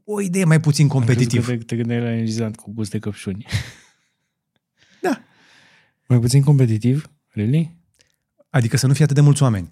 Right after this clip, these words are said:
Speaker 2: Dacă ai deja treizeci și ceva de ani, nu mai ai nicio șansă în zona asta.
Speaker 1: De gaming, corect.
Speaker 2: Reflexele tale sunt cu mult sub, uh, cele ale copiilor de zece ani care au mai multe șanse decât tine.
Speaker 1: Da. Deci, hai
Speaker 2: Așa.
Speaker 1: să vorbim așadar despre interviul, uh, lui C G P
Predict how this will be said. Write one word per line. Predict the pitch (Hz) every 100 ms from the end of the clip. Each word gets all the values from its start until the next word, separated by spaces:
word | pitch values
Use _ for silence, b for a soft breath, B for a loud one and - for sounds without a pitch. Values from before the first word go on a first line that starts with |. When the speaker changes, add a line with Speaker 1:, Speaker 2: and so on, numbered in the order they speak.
| _
Speaker 2:
Dacă | 113 110 120
ai | 131
deja | 127 113 123 120 113 104 104 87 _ _
treizeci | - 110 107 98
și | 107
ceva | - 104 113
de | 104
ani, | 113
nu | 120
mai | 120
ai |
nicio | 117 113
șansă | 107 107 98 98
în |
zona | 90 95 92
asta. | 90 95 - _
Speaker 1:
De | 107
gaming, | 95 107 117
corect. | 120 101 -
Speaker 2:
Reflexele | 143 113 104 135 117 113
tale | 113 117
sunt | 110 113 110
cu | 110
mult | 113 113
sub, | 110 - 107 110
uh, | 110 104 101 98 95 104
cele | - 107 104 104 98
ale | 101 104 101 98 _ _ _
copiilor | - - 117 120
de | 107
zece | 107 110 - 107
ani | 110 120
care | - 110 110
au | 104 113
mai | 107
multe | 120 127 120
șanse | 110 123 107
decât | 110 110
tine. | 117 101 90 _
Speaker 1:
Da. | - 131 104 B B B -
Deci, | 123 120
hai | 135
Speaker 2:
Așa. | 147
Speaker 1:
să |
vorbim | 196 175
așadar | 160 139 135
despre | 123 120
interviul, | 120 113 110 104 120 113
uh, | 113 104 101
lui | 98
C | -
G | 107 117
P | 113